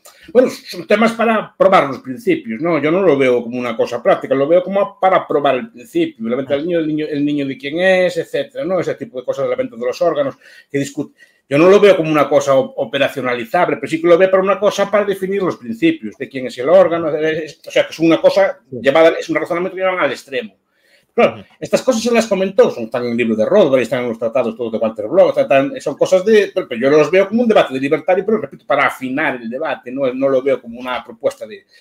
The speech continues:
Speaker 1: de política pura. Pero los comentó, los debió decir en algún sitio, y llamó la atención, pero eso no, no creo que le perjudicara, creo que lo beneficiara, porque hablaban de él.
Speaker 2: No, sí, incluso algunos de esos
Speaker 1: Mm.
Speaker 2: temas los ha sacado recientemente, eh, ya siendo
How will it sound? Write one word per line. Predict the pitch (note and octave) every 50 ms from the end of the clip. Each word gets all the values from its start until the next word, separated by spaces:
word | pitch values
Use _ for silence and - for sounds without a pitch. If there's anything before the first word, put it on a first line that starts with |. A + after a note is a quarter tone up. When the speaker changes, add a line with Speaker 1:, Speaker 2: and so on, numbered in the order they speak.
| _ _
Speaker 1:
de | _ A#2+ A2
política | - B2+ C3 C3 - A#2+ A#2 B2+ -
pura. | G3 F#3 - - - - _ _
Pero | - F3+ A3
los | A#3 - -
comentó, | - F#3+ F3 F3+ F3 E3 - - B3+ A#3+ A3
los | F#3+ F3+ D#3+
debió | E3+ E3+ E3+ F3
decir | E3+ F3 D#3+ - F#3+ F3
en | F3 E3+
algún | E3 E3 F#3+ G#3
sitio, | G3+ - A#3 A3+ - A#3+ A3+ A3+ - _ _ _ _ _ _ _
y | F3+ F#3
llamó | A3 A#3 C4 B3+
la | -
atención, | - D#3 D#3 D#3
pero | D#3 F#3+ G#3
eso | - A3+ B3+
no, | C4+ C4 A3+ G#3
no | A3 A3 A3
creo | C4+ B3+ B3
que | - E3
le | D#3
perjudicara, | - - - - A#2+ A2+ - - F#3 E3
creo | - D#3+ E3
que | - G#3
lo | F#3+
beneficiara, | F#3 D3+ A#2 - A#2 A2+ D3+ D#3 - -
porque | - - D3
hablaban | E3+ F3+ D3 C3+ C3
de | C3+ C#3+
él. | B2+ A2 A2+ - - _ - A#2+ A#2+ A2+ - - _ _ _ _ _ _ _ _ _ _ _ _ _ _ _ _ _ _ _ _ _ _ _ _ _ _ -
Speaker 2:
No, | D#3+ G3
sí, | F#3+ - G#3+
incluso | A3+ F#3+ A#2 G#2+ A2 G#2 - A#2 - A#2+
algunos | G#2 F#2+ G#2+ A2 A2+ A#2
de | A#2
esos | A2+ - -
Speaker 1:
Mm. | -
Speaker 2:
temas | D#3 D#3+ G3 G#3+ F3+
los | C#3 -
ha | A#2
sacado | A2 A#2+ - C#3 C#3 C3+
recientemente, | A#2 A2+ - - A2+ G#2 F#2+ A2 A2 A2+ A#2 A#2 A#2 E3 F#3 G#3 G3+ D3+ F#2 -
eh, | G2 F#2+ F#2+ F#2+ F#2 F2+ F2+ F2+ F2+
ya | G2 G#2
siendo | - - A#2+ A#2 A2+ A2 G#2+ G2+ G2+ G2+ F#2+ F2+ -